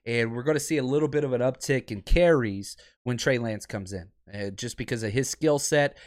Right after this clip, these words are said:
and what he brings. Not so much that he's gonna be carrying the ball that much more, but because,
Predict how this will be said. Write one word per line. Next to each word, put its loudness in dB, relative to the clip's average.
and -6
what -4
he -2
brings. -6
Not 0
so 0
much -2
that -2
he's -2
gonna 0
be -6
carrying 2
the -4
ball 6
that 2
much -4
more, 0
but 2
because, 4